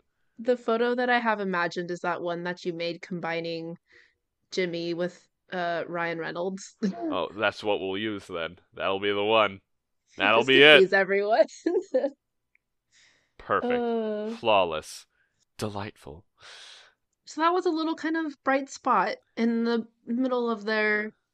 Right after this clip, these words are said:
Speaker 1: otherwise
Speaker 2: Yes.
Speaker 1: dreary walk through, travels through while Frodo moans and groans and dies.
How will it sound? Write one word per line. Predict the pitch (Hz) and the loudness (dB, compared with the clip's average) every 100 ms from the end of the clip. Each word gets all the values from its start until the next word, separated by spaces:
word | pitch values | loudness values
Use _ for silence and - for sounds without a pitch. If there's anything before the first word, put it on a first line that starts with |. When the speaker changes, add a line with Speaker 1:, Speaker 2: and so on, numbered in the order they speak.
| _ - | _ -8
Speaker 1:
otherwise | 214 240 226 214 196 | -2 0 0 0 -4
Speaker 2:
Yes. | |
Speaker 1:
dreary | - 202 202 202 185 180 175 170 175 _ _ _ _ _ _ _ _ _ _ _ | -2 0 2 4 4 2 0 -2 -6 _ _ _ _ _ _ _ _ _ _ _
walk | 180 180 180 - | -2 0 -2 -6
through, | - 185 185 175 175 175 - _ _ | -4 0 2 2 0 -4 -8 _ _
travels | - 185 170 175 175 | -6 -4 -2 -2 -4
through | - 180 170 170 | -4 -2 0 0
while | 170 165 165 160 - - - | -2 -6 -8 -10 -14 -18 -10
Frodo | 170 165 170 160 185 _ _ _ - | -8 -6 -10 -10 -14 _ _ _ -10
moans | 180 175 175 | -6 -6 -6
and | 170 | -6
groans | 170 170 170 | -6 -6 -8
and | 165 | -10
dies. | 165 165 - 190 - | -8 -10 -10 -12 -16